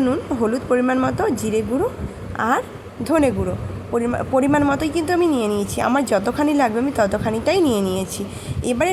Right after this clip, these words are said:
নুনটা যদি আমার পরে লাগে সেটা আমি একটুখানি টেস্ট করে দিতে পারবো, অসুবিধা নেই। আর তোমরা সবাই বন্ধুরা কাঁচা নুন খাওয়া তুলে দাও। তোমরা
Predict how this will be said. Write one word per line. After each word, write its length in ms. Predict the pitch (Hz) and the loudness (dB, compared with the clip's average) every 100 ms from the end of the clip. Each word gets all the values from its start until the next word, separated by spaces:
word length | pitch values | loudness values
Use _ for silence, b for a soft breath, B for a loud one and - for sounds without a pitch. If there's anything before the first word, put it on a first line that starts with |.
| 311 | 2
নুনটা 260 | 262 262 277 | 2 2 0
যদি 140 | 262 247 | 0 2
আমার 140 | 269 285 | 0 2
পরে 160 | 226 233 294 | 2 4 2
লাগে 140 | 240 294 | 0 -2
সেটা 160 | 220 240 240 | -4 0 0
আমি 100 | 330 - - 214 | 0 -4 -6 -6
একটুখানি 440 | - 277 320 320 480 B B - | -6 -4 -2 0 -2 B B -4
টেস্ট 240 | 240 240 - | -2 -2 -2
করে 140 | 285 370 262 | 0 2 2
দিতে 180 | 214 202 | 0 0
পারবো, 240 | 185 185 196 - | 0 0 0 0
অসুবিধা 380 | 233 254 220 214 196 | 0 -2 0 0 0
নেই। 100 | 190 B B B - | -4 B B B -2
আর 80 | 202 - 233 | -2 -4 -2
তোমরা 300 | 240 285 311 - | 0 2 2 2
সবাই 200 | 247 247 226 | 2 2 2
বন্ধুরা 360 | 220 220 226 262 330 - | 0 0 0 0 0 0
কাঁচা 260 | 226 240 294 | 0 2 2
নুন 120 | 285 294 | 2 0
খাওয়া 180 | - 311 - | 0 0 0
তুলে 200 | 247 208 180 | 2 2 2
দাও। 120 | 190 B B B - | 0 B B B -2
তোমরা 240 | 254 285 | 2 2